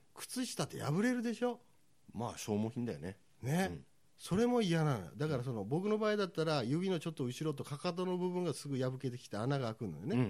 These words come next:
Speaker 2: ん。
Speaker 1: で、そこの部分だけちょっと生地を厚くしたやつとかねえのかなと思ってね。
Speaker 2: うん。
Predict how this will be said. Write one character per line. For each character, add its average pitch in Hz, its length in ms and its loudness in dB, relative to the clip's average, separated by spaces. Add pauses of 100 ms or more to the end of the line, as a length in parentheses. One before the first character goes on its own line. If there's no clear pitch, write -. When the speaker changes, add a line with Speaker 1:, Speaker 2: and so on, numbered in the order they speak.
Speaker 2:
ん。 85 300 -4 (320)
Speaker 1:
で、 196 100 2
そ - 260 0
こ 311 200 4
の 311 100 8
部 294 160 2
分 294 220 2
だ 277 100 2
け 208 80 0
ち - 80 -2
ょ 151 60 2
っ - 20 -6
と 110 160 -2
生 226 220 -2
地 302 120 0
を 175 240 2
厚 - 240 -6
く 311 140 -2
し - 140 -4
た 285 100 4
や 262 100 6
つ - 120 -10
と 147 80 -2
か 117 120 -4
ね 151 200 4
え 277 80 6
の 254 120 6
か 135 200 2
な 110 180 -2
と 110 80 -6
思 104 140 -4
っ - 20 -8
て 80 140 -14
ね。 208 240 -2
Speaker 2:
う 85 40 -8
ん。 120 240 -6